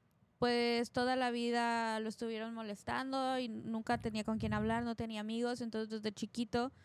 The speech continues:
se iba así como arriba de una montaña y empezaba a hablar a los extraterrestres para que vinieran y poder ser amigo de ellos porque, pues, no tenía amigos.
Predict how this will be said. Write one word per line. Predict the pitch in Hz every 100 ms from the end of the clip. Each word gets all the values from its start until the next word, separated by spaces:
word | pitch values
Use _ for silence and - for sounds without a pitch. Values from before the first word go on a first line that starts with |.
| - -
se | - 254
iba | 226 247
así | 247
como | - 247
arriba | 240 240 240
de |
una | 240 247
montaña | 247 233 254 247 254 285 -
y | 247 233
empezaba | 220 226 208 220 226
a |
hablar | 240 226
a | 233
los | 240 226
extraterrestres | - 220 214 214 226 233 247
para | 233 220
que | - 214
vinieran | 208 214 220 240 285 - - - -
y | 233
poder | 220 220 214
ser | 240 220
amigo | 220 214 214
de | 214 202
ellos | 214 277 -
porque, | 214 214 196
pues, | 196 190 185 -
no | 196
tenía | - 202 196
amigos. | 196 202 202 294 -